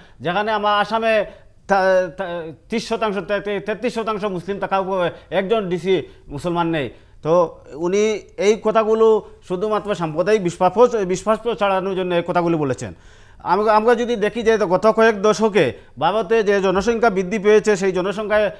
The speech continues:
বৃদ্ধি পেয়েছে তিনশো একত্রিশ শতাংশ, অথচ সেই আসামের মধ্যে, শুধু আসামেই সাতশো ছয় শতাংশ জনসংখ্যা বৃদ্ধি পেয়েছে। এই অত-, এত জনসংখ্যা বৃদ্ধি কারণ, মূল কারণেই বাংলাদেশি। বাংলাদেশি আমরা, এ, তখন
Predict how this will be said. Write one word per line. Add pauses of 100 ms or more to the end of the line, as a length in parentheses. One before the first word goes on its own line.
(280)
বৃদ্ধি
পেয়েছে
তিনশো
একত্রিশ
শতাংশ, (340)
অথচ
সেই
আসামের
মধ্যে,
শুধু
আসামেই (240)
সাতশো
ছয়
শতাংশ
জনসংখ্যা
বৃদ্ধি
পেয়েছে। (260)
এই (160)
অত-, (100)
এত
জনসংখ্যা
বৃদ্ধি
কারণ,
মূল
কারণেই
বাংলাদেশি। (380)
বাংলাদেশি
আমরা,
এ, (760)
তখন